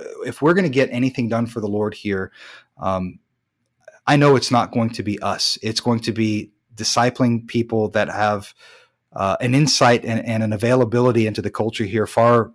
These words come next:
beyond what we could ever have, that are going to catch that burden and take that Great Commission seriously and, uh, and, and reach out to the people that are around them. And we look at our role as,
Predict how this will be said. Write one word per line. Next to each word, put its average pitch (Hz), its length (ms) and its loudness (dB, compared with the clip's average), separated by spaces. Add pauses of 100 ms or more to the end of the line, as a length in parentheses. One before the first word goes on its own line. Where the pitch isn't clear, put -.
(120)
beyond 110 400 -2
what - 160 -6
we 110 100 -4
could 107 160 -6
ever 101 160 -4
have, 95 440 0 (520)
that 104 300 0
are 104 140 0
going 107 260 -2
to 101 500 -4 (180)
catch 120 300 0
that 110 200 0
burden 98 480 -4 (180)
and 95 600 -6 (120)
take 113 240 0
that - 160 0
Great 104 180 -4
Commission 104 360 -4
seriously 95 720 -4 (480)
and, 95 440 -4
uh, 90 480 -4
and, 104 200 -4
and 107 160 -4
reach 104 200 -2
out 107 140 2
to - 80 -10
the 87 60 -18
people 104 220 -6
that 92 100 -6
are 92 40 -6
around 95 220 -4
them. - 240 -14
And 98 320 -8
we 113 120 4
look 117 180 2
at 104 80 2
our 104 160 2
role 107 320 0
as, 95 400 -4